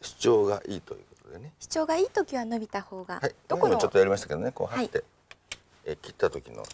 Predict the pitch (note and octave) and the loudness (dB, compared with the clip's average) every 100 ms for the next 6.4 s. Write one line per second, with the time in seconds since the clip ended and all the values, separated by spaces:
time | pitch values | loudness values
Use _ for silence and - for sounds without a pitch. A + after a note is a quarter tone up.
0 | - - C2+ A#1 - A2+ - - - _ | -18 -6 -4 -4 -6 -8 -10 -14 -20 _
1 | _ _ _ _ _ _ _ _ _ - | _ _ _ _ _ _ _ _ _ -10
2 | A2+ G2+ - - B1+ - - F2 C#3 _ | -8 -8 -10 -10 -10 -10 -14 -16 -18 _
3 | _ _ _ _ _ _ - - - F#4 | _ _ _ _ _ _ -16 -6 -2 0
4 | F4 - D#4+ D4+ C#4 - F#3+ F#3+ B3 C4 | -2 -2 0 0 -2 -8 -8 -4 -4 -4
5 | - _ _ _ _ _ _ _ - D2 | -16 _ _ _ _ _ _ _ -6 -4
6 | A#1 A#1+ A#1 E2+ | -2 -4 -2 -4